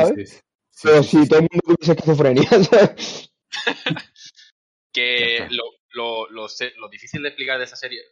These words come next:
Speaker 3: no es los personajes, porque bueno, los personajes son de cierta forma, lo que sea, o ciertas cosas que pasan, sino de qué va. O sea,
Speaker 2: Mira,
Speaker 3: ¿qué está pasando?
Speaker 2: te, yo voy a intentar explicártelo. La serie va sobre que unos chavales van a clase y de repente,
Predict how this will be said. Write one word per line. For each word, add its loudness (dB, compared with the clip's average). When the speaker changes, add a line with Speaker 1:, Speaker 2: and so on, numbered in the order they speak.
Speaker 3:
no -12
es -14
los -20
personajes, -10
porque -20
bueno, -20
los -20
personajes -20
son -20
de -20
cierta -20
forma, -18
lo -16
que -18
sea, -6
o -10
ciertas -10
cosas -14
que -14
pasan, -10
sino -18
de -8
qué -6
va. -8
O -6
sea, -6
Speaker 2:
Mira, -8
Speaker 3:
¿qué -10
está -8
pasando? -10
Speaker 2:
te, -10
yo -2
voy 0
a 0
intentar -4
explicártelo. -12
La -10
serie -6
va -6
sobre -12
que -8
unos -10
chavales -8
van -8
a -10
clase -8
y -8
de -6
repente, -6